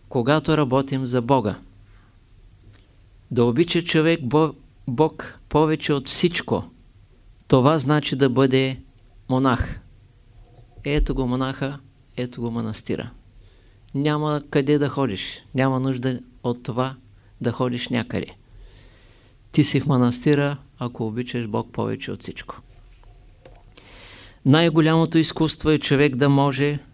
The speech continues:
да измени съдбата си. Ученика може, хората не могат. Ученика може. Каквото е писал отец линии на ръката. Учителя казва, ангелите са ги писали с техните мотики, те са ги копали, те са ги изработили.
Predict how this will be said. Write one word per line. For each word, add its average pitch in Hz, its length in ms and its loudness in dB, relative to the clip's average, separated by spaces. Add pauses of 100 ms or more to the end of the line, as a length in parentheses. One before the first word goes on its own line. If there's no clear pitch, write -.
(140)
да 123 120 2
измени 123 680 4 (200)
съдбата 120 600 -4
си. - 280 -12 (600)
Ученика 143 580 0
може, 143 420 -2 (140)
хората 139 480 0
не 135 100 0
могат. 135 540 -2 (920)
Ученика 139 840 -2 (200)
може. 123 560 2
Каквото 151 440 0
е 151 120 -2
писал 147 380 -2
отец 135 320 -2
линии 147 260 2
на 135 160 0
ръката. - 480 -4 (1120)
Учителя 127 400 -2
казва, 123 320 -2
ангелите 123 420 0
са 131 100 -4
ги 123 140 -4
писали 135 360 -4
с - 120 -12
техните 120 460 -6
мотики, 113 460 -8
те 120 120 -2
са 131 160 -4
ги 113 100 -8
копали, 123 480 -6
те 117 100 -6
са 113 160 -8
ги 101 100 -10
изработили. 101 680 -8